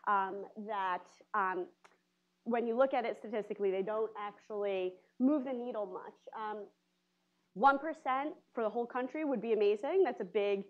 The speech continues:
step forward, but it doesn't get us to, um, where we really wanna be, which is a full, um, majority of people voting in elections. So, um,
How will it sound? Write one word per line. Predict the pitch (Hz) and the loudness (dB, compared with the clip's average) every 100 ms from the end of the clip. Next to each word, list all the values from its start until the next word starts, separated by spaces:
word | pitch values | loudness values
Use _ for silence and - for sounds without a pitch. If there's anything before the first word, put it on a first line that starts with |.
| _ _ | _ _
step | - 220 - | 0 2 2
forward, | 208 208 269 285 | 0 0 0 -2
but | 233 | -2
it | 196 214 | -4 -6
doesn't | 202 208 | -6 -6
get | 202 190 | -4 -6
us | 185 185 _ - | -8 -10 _ -8
to, | 190 175 170 170 _ _ - | -6 -4 -6 -10 _ _ -2
um, | 196 185 190 180 202 | 0 0 -2 -4 -4
where | 196 196 185 | -2 0 -2
we | 180 180 | -2 -2
really | 220 302 262 | 2 4 4
wanna | 208 190 | 2 -2
be, | 175 180 | -2 -4
which | 175 175 | -2 -6
is | 165 - | -8 -8
a | 180 175 _ | -10 -10 _
full, | 214 185 175 165 165 _ _ - 185 | 2 4 2 -2 -6 _ _ -6 -4
um, | 180 175 170 - | -2 -2 -4 -6
majority | 208 - 175 165 165 | -6 -4 -6 -6 -8
of | - - | -12 -14
people | 196 175 165 | -14 -14 -12
voting | 165 165 160 | -14 -12 -14
in | 170 | -10
elections. | 185 277 - 202 180 - | -8 -8 -8 -10 -10 -6
So, | 214 202 208 - _ - | -4 -2 -4 -8 _ -8
um, | 202 202 185 185 185 | -4 -2 -4 -6 -10